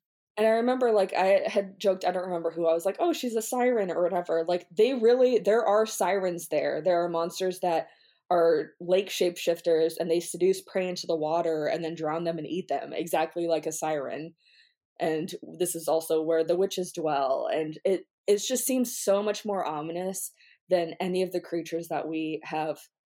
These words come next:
seen, even, like, Bryaxis, the Bone <laughs> Carver, and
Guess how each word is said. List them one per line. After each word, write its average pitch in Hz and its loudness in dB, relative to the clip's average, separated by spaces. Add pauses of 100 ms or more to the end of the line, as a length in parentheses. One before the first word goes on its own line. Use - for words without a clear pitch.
(100)
seen, 175 0
even, 180 -2
like, - -4
Bryaxis, 185 0 (100)
the 170 -4
Bone 226 2
<laughs> - -
Carver, 185 4 (340)
and 170 0